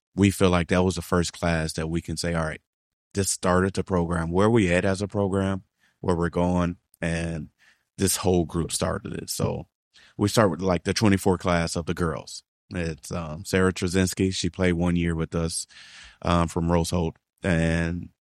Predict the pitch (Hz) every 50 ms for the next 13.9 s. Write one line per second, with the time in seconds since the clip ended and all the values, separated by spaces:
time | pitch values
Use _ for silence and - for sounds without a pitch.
0 | - - 85 82 82 82 85 78 76 - 120 - _ _ - - - 98 90 82
1 | - 87 85 85 85 87 85 87 - - - 85 80 80 82 78 78 - - -
2 | - - - - _ _ _ _ - 73 78 85 85 - 95 90 85 85 - -
3 | 95 90 87 82 - _ _ - - 92 90 87 90 - - 90 85 82 - 90
4 | 85 80 - - 92 87 82 78 - 90 85 80 - - 90 85 82 80 - -
5 | - _ _ - _ _ _ _ _ _ _ - - - 95 90 82 - - 90
6 | 85 82 82 87 85 78 82 78 - - - - - - - _ _ _ _ _
7 | _ _ - 85 90 92 - 113 117 117 - - 87 82 85 92 92 92 87 78
8 | 78 90 90 - 92 95 95 - 101 90 - - 92 87 85 85 - 80 78 -
9 | 90 87 80 82 82 - - - 104 95 98 104 104 107 104 _ _ _ - -
10 | - - - _ _ _ _ _ _ _ _ _ - - 107 95 82 71 - _
11 | _ _ _ _ _ _ _ _ _ _ _ _ _ _ - - 127 131 131 120
12 | - 110 98 87 78 85 101 110 90 87 73 64 73 76 78 - - 82 - -
13 | - - - - 156 - - 190 160 247 - 151 139 - - - -